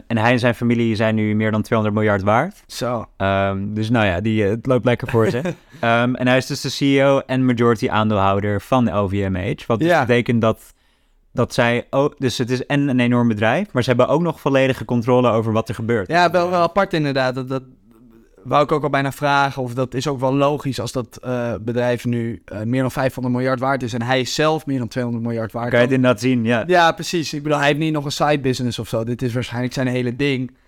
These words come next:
Speaker 1: Ja.
Speaker 2: Dus dan moet hij wel inderdaad een heel groot deel van het bedrijf hebben. Dus, eh, wel interessant dat het zo gaat.
Speaker 1: Ja, precies. En ze hebben ook, ik had ook gezien dat ze nog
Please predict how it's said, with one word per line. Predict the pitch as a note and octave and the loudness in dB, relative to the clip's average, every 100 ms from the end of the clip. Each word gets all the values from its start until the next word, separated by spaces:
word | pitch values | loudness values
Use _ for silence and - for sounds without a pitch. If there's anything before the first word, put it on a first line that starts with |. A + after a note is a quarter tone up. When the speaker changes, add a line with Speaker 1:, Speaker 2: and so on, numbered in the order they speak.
| _ - | _ 0
Speaker 1:
Ja. | B2 | 0
Speaker 2:
Dus | A#2+ | 2
dan | C3 C#3 | 0 -2
moet | D3+ | -2
hij | C#3+ | -2
wel | C3+ B2+ | 0 0
inderdaad | B2+ C3 A#2+ | 0 0 0
een | C3+ | 0
heel | D#3 | 0
groot | B2+ C3+ | 0 0
deel | B2+ B2+ | 0 -2
van | B2+ | -2
het | B2 | -4
bedrijf | A#2+ A#2 A2+ | -2 -2 -2
hebben. | C3 C#3 G2 D#2+ | -4 -6 -6 -8
Dus, | F#2 - | -8 -4
eh, | G2 | -2
wel | G2 F2+ F#2+ B2+ | -2 -2 -2 0
interessant | B2+ - B2 B2+ | -2 -2 -6 -6
dat | G#2+ | -8
het | G2+ | -6
zo | G2 | -6
gaat. | F#2+ F#2 - _ _ | -6 -8 -12 _ _
Speaker 1:
Ja, | C3+ C#3 | 2 2
precies. | C3 - A2+ | 0 -4 -4
En | F#2 A#2 | -2 0
ze | C#3 | 2
hebben | C3 A#2 | 2 2
ook, | C3 - | 2 -2
ik | - | -4
had | C3 B2 | -2 -4
ook | - | -4
gezien | C3 B2 | 0 0
dat | - | 0
ze | B2+ | 0
nog | A#2+ A#2 - | 2 0 -6